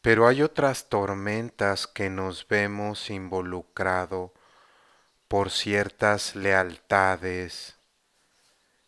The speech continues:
que no nos corresponden, especialmente en lo familiar.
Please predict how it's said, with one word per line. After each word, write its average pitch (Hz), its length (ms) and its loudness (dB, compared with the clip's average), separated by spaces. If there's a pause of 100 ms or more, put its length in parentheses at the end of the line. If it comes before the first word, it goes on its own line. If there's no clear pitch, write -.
(280)
que 110 120 4
no 101 220 0
nos 104 280 -4
corresponden, 92 1200 -6 (1300)
especialmente 107 960 0
en 98 120 -4
lo 95 120 -2
familiar. 92 920 -6